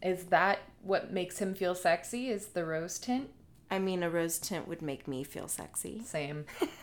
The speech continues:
Speaker 2: After he's, like, shaking with this wave coming over him, we cut back to Frank's gloved hand again pulling down the D Medusa switch and back up.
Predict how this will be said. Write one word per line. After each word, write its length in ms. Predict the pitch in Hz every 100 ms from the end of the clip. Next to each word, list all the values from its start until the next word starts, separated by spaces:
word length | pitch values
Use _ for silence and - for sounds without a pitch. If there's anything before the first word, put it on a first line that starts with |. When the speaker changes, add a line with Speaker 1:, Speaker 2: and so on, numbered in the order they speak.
| - - - - - - - - - - - - - 392 - - - - - - - - - -
Speaker 2:
After 800 | 208 202 - 214 202 196 190 -
he's, 460 | - 202 190 180
like, 400 | 175 165 - - - -
shaking 760 | - - 196 175 214 127 151 190 -
with 400 | 208 180 165 - -
this 500 | 202 165 180 175 180
wave 420 | 175 160 151 -
coming 340 | 196 156 151
over 280 | 151 143 147
him, 320 | 151 117 156 - - - - - -
we 340 | 165 170 156
cut 300 | 147 240 196
back 300 | 202 190 180 -
to 480 | 190 180 170 160 180 -
Frank's 600 | - - 202 190 - - - - 202
gloved 360 | 180 202 190 196
hand 400 | - 180 175 170 - - -
again 340 | 202 190 185
pulling 420 | 196 220 180 180 170
down 320 | 175 165 160
the 80 | 165
D 180 | 165
Medusa 440 | 165 160 160 156 156
switch 380 | - 165 160 -
and 180 | 180 180
back 260 | 185 170 170
up. 260 | 170 -